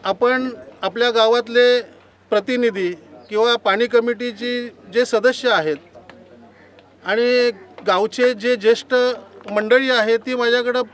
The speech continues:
सहा महिन्यापासून माझ्या ब-, बरोबर चर्चा करत होते. त्या चर्चाअंती आपण असं ठरवलं होतं हे कामाचं भूमिपूजन लवकरात लवकर आपण करायचं.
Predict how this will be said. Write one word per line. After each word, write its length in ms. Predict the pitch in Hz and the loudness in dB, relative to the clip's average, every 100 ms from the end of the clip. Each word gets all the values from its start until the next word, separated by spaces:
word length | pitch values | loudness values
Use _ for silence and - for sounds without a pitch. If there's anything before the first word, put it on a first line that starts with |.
| - | -14
सहा 300 | - 226 233 | -8 -6 -4
महिन्यापासून 600 | 247 247 247 233 233 254 | -4 -4 -4 -6 -6 -6
माझ्या 300 | 233 220 233 | -4 -2 -2
ब-, 500 | 226 233 226 233 226 | -4 -4 -4 -2 -2
बरोबर 380 | 214 220 226 233 226 | -2 -2 0 -2 -2
चर्चा 480 | 202 220 226 220 196 - - - - | -4 -2 -2 -2 -4 -10 -20 -14 -2
करत 280 | 202 240 214 | 2 2 2
होते. 320 | 160 143 113 - - - - 202 | -6 -10 -12 -16 -20 -20 -20 -4
त्या 120 | 233 | -4
चर्चाअंती 600 | 240 220 214 254 247 233 | 0 0 0 -2 -2 -2
आपण 300 | 262 233 254 | -4 -2 -4
असं 200 | 247 233 | -4 -4
ठरवलं 360 | 254 247 269 254 | -2 -2 0 0
होतं 240 | 220 202 | 0 -2
हे 160 | 254 247 | -4 -4
कामाचं 540 | 240 233 247 262 262 | -6 -6 -6 -8 -8
भूमिपूजन 520 | 214 226 240 247 247 254 | -8 -10 -8 -8 -6 -4
लवकरात 380 | 226 247 247 | -4 -2 -4
लवकर 320 | 233 233 233 254 | -2 -4 -4 -6
आपण 240 | 247 285 | -6 -6
करायचं. 440 | 262 214 151 - | -2 -2 -2 -8